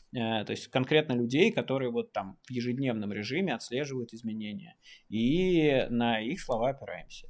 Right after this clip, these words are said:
То, что там чё-то где-то кто-то сказал, мне представляется довольно посредственно.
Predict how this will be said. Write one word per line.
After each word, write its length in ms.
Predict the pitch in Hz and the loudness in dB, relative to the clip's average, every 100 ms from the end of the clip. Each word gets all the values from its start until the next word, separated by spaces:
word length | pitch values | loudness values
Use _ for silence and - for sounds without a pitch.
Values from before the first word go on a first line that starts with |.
| - | -18
То, 140 | - 123 | -6 -4
что 140 | - | -2
там 180 | 127 117 | -2 -2
чё-то 280 | - 135 120 | -2 -4 -4
где-то 340 | 107 127 131 | -2 -2 -4
кто-то 260 | - 120 117 | -8 -8 -8
сказал, 580 | - 117 110 143 196 165 | -4 -4 2 6 6 4
мне 480 | 110 107 113 139 | -2 -6 -4 -6
представляется 800 | 139 117 - 117 110 120 120 - | -6 -10 -10 -8 -4 -2 -2 -4
довольно 360 | - 101 117 117 | -10 -8 -8 -8
посредственно. 600 | - - - - - - | -12 -16 -18 -18 -20 -20